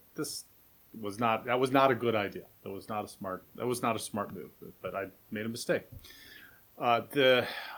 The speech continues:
the next thing is take, take the time and either do therapy, coaching, classes like the Dad's Divorce Blueprint class to go through and really,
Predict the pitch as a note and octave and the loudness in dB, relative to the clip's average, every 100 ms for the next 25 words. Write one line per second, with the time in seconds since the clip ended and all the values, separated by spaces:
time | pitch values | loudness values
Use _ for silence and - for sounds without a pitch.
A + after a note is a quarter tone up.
0 | - - A#2 D#3 G3 - D3+ B2 - - | -16 -6 0 2 2 4 4 4 0 0
1 | E3 G3+ - - - - F3 G#3+ - D3 | 2 2 -4 -16 -16 -2 0 0 -4 -8
2 | - - - D#3+ D3+ B2 A#2+ B2 - - | -8 -8 -4 0 2 4 2 -2 -12 -20
3 | - _ - B2+ A#2+ A#2+ A2+ - - C#3+ | -20 _ -6 0 2 2 0 -2 -6 -6
4 | C3 A#2 - - C#3+ C#3 C3+ - A#2+ A#2 | -4 -4 -6 0 4 4 2 -2 -4 -4
5 | - B2+ C3 - B2+ A#2 A#2 G#2+ - _ | 0 0 0 -2 -2 -2 -2 -4 -10 _
6 | - - - - C3+ D3+ D#3+ - B2+ A#2+ | -20 -14 -10 0 4 4 4 2 2 0
7 | - - A2+ - A2 A2+ A#2 G#2 - A2 | -4 -6 -6 -4 0 2 2 0 -4 -2
8 | A2 A2+ - - B2 B2 - G#2+ G2+ - | 0 0 -4 -6 -4 -4 -6 -6 -6 -10
9 | - - G#2+ G2+ G#2+ - A2+ A2+ A#2+ - | -14 -2 2 2 0 -4 -6 -4 -4 -4
10 | D3 D3 D#3 G#2+ G#2 A#2+ C3+ C#3 C3 | -4 -2 -2 -4 -2 0 4 4 2